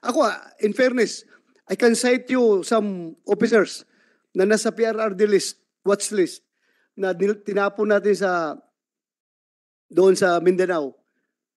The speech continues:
na ngayon are, uh, they are doing well with their, uh, careers. Ah, talagang pinrove nila na hindi sila ganun kasama as, uh, reported before. Kaya nga,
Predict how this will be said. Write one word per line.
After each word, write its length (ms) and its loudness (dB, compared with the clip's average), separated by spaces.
na 80 0
ngayon 400 4
are, 320 2
uh, 240 4
they 160 0
are 160 2
doing 560 2
well 240 2
with 160 -2
their, 160 -2
uh, 320 -2
careers. 560 -2
Ah, 80 -14
talagang 400 0
pinrove 400 4
nila 320 4
na 400 0
hindi 240 2
sila 240 2
ganun 280 4
kasama 440 -4
as, 240 -10
uh, 220 -4
reported 500 -4
before. 320 -6
Kaya 300 2
nga, 280 0